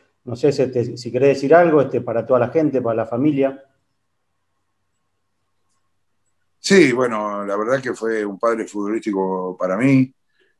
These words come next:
Speaker 2: eh, gente que, que hace docencia, aparte de, de ser entrenadores.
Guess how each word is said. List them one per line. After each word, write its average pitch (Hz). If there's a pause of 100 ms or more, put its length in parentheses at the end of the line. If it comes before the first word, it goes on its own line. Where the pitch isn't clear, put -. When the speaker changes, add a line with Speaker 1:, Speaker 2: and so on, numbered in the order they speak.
(140)
Speaker 2:
eh, 95 (520)
gente 117
que, 101 (120)
que 123
hace 113
docencia, 101
aparte 101
de, 92 (100)
de -
ser 104
entrenadores. 104